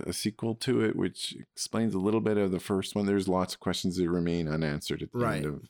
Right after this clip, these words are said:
Speaker 1: The Cube.
Speaker 2: Yeah.
Speaker 1: Mostly because they're not relevant to the story, but
Speaker 2: Yeah, they're like,
Speaker 1: just
Speaker 2: "Eh, whatever." One
Speaker 1: Yeah,
Speaker 2: of
Speaker 1: it doesn't
Speaker 2: those
Speaker 1: matter.
Speaker 2: Sure. Uh, one thing I, I haven't watched, and I don't plan on watching, but I've just become aware of it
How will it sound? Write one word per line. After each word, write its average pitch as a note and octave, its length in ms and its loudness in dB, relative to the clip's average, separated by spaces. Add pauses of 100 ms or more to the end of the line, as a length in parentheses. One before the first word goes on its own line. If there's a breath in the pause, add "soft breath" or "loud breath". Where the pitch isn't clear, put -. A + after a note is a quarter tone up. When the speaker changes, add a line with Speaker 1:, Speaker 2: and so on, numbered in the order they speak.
Speaker 1:
The - 80 -16
Cube. C3+ 380 -2 (160)
Speaker 2:
Yeah. A2+ 220 -2 (200)
Speaker 1:
Mostly G#2+ 460 2
because G2 480 0 (140)
they're F#2+ 120 2
not F2 300 0 (220)
relevant E2 680 0
to - 120 -14
the D2+ 120 -12
story, B1 460 -4
but A#2 100 -8
Speaker 2:
Yeah, A#2 220 0
they're G#2+ 120 -2
like, G2+ 220 -4
Speaker 1:
just G2 120 -14
Speaker 2:
"Eh, F2+ 100 -8
whatever." D#2 340 -12 (260)
One A#2 140 -2
Speaker 1:
Yeah, - 60 0
Speaker 2:
of - 60 -2
Speaker 1:
it - 80 -2
doesn't F2 240 0
Speaker 2:
those A#1+ 120 -4
Speaker 1:
matter. - 120 -14 (120)
Speaker 2:
Sure. - 360 -4 (600 loud breath)
Uh, A#2+ 240 0
one C#3+ 260 2
thing F#3 160 4
I, A#2+ 220 0
I A#2 60 2
haven't D3 360 2
watched, A2+ 400 2
and G#2 140 -2
I G#2+ 80 0
don't C3+ 240 0
plan G3 260 -2
on A#2+ 140 2
watching, F2+ 320 -4
but G2 120 -4
I've A2+ 160 -2
just - 240 -2
become D#3 360 0
aware C3 400 4
of A#2 80 2
it G2 160 -4